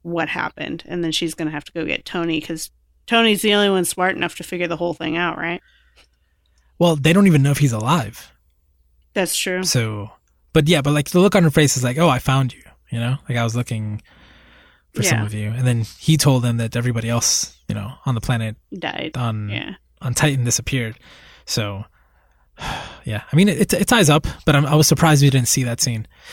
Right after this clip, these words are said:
Speaker 2: But I get it. That would have added another ten minutes to the movie.
Speaker 1: Yeah.
Speaker 2: So.
Speaker 1: So they just cut to, okay, they, people ha-, watched Captain Marvel. They already know that she knows.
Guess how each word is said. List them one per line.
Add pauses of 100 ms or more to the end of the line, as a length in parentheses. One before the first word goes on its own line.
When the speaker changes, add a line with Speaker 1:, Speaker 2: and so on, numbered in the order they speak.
(100)
Speaker 2:
But
I
get
it.
That
would
have
added
another
ten
minutes
to
the
movie. (680)
Speaker 1:
Yeah. (120)
Speaker 2:
So. (580)
Speaker 1:
So
they
just
cut (100)
to,
okay, (640)
they,
people
ha-,
watched
Captain
Marvel.
They
already
know
that
she
knows.